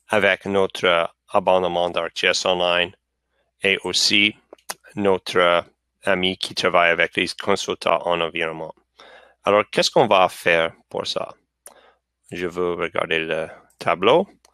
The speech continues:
Je vais juste partager l'application comme ça dans notre groupe de la collaboration.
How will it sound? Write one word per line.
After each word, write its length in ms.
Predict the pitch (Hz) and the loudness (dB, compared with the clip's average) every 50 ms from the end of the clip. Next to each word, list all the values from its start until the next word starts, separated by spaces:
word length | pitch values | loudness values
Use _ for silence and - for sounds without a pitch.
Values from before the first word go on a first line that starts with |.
| _ _ _ _ _ - | _ _ _ _ _ -10
Je 160 | 101 95 110 | -2 2 2
vais 320 | 101 92 107 139 170 196 - | 4 4 2 0 0 -2 -4
juste 320 | - - 82 - _ - | -6 -6 -8 -8 _ -2
partager 880 | - - 110 117 - - - 101 95 - - - 87 90 107 135 131 - _ _ _ _ _ _ _ _ _ _ _ _ _ _ _ _ _ _ _ _ _ _ - | 2 2 2 2 2 0 2 2 2 2 0 0 0 -2 -2 -4 -8 -14 _ _ _ _ _ _ _ _ _ _ _ _ _ _ _ _ _ _ _ _ _ _ -2
l'application 840 | - 95 - - - - - - 87 85 85 - - - - - - - _ _ _ _ _ _ _ _ _ _ _ _ _ _ _ _ _ _ _ _ _ _ _ _ _ _ _ _ _ | 0 0 0 -2 -6 -6 -2 0 0 0 0 -2 -4 -4 -4 -8 -12 -18 _ _ _ _ _ _ _ _ _ _ _ _ _ _ _ _ _ _ _ _ _ _ _ _ _ _ _ _ _
comme 180 | - - 98 90 | -6 -4 -2 -2
ça 320 | - - 90 85 85 - _ _ _ - - - _ _ _ - | 0 2 2 2 2 0 _ _ _ -20 -20 -20 _ _ _ 0
dans 160 | 101 98 98 | 2 2 4
notre 340 | 98 101 98 - - 101 92 | 4 2 0 0 0 -2 -2
groupe 380 | - - 95 92 92 - _ - _ _ _ _ _ _ _ _ _ _ _ _ _ _ - | -2 -4 -6 -6 -6 -6 _ -18 _ _ _ _ _ _ _ _ _ _ _ _ _ _ -4
de 120 | 107 101 | 0 0
la 140 | 90 82 78 | 0 0 -2
collaboration. 720 | - - - 90 82 85 - - - - - - - 85 | -4 -4 -6 -4 -4 -4 -8 -8 -8 -8 -8 -10 -10 -12